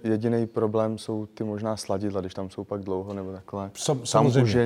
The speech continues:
Speaker 1: je
Speaker 2: tam už bych
Speaker 1: nějaký,
Speaker 2: koumal na ty
Speaker 1: tam už bych
Speaker 2: sladidla,
Speaker 1: přesně tak,
Speaker 2: protože
Speaker 1: no.
Speaker 2: třeba aspartam víme, že třeba v, při vyšších
Speaker 1: Při vyšších
Speaker 2: teplotách
Speaker 1: teplotách,
Speaker 2: už
Speaker 1: tam
Speaker 2: může
Speaker 1: už bych koukal, z
Speaker 2: vznikat.
Speaker 1: jakýho
Speaker 2: Tak, tak, tak.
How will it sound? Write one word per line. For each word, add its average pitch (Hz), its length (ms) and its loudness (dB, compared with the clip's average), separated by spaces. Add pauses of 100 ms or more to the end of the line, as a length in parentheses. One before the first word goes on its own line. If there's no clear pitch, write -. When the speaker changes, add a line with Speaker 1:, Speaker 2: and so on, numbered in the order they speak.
Speaker 1:
je 113 60 2
Speaker 2:
tam 117 140 6
už 131 100 4
bych 123 100 6
Speaker 1:
nějaký, 117 80 4
Speaker 2:
koumal 139 340 4
na 127 80 4
ty 127 40 -2
Speaker 1:
tam - 40 -2
už 135 40 0
bych 120 300 4
Speaker 2:
sladidla, 127 220 8
Speaker 1:
přesně 113 320 -2
tak, 107 200 -2
Speaker 2:
protože 107 180 0
Speaker 1:
no. 123 40 6
Speaker 2:
třeba 123 320 2
aspartam 117 520 2
víme, 113 260 2
že 107 120 -2
třeba 117 280 4
v, 101 180 -8
při - 180 -2
vyšších 113 240 2
Speaker 1:
Při 113 100 4
vyšších 110 200 4
Speaker 2:
teplotách 113 240 6
Speaker 1:
teplotách, 110 340 4
Speaker 2:
už 110 60 2
Speaker 1:
tam 113 120 6
Speaker 2:
může 120 40 4
Speaker 1:
už 110 80 0
bych 120 160 2
koukal, 117 420 4
z - 40 4
Speaker 2:
vznikat. 110 140 4
Speaker 1:
jakýho 113 440 2
Speaker 2:
Tak, 110 120 -4
tak, 95 180 -6
tak. - 80 -18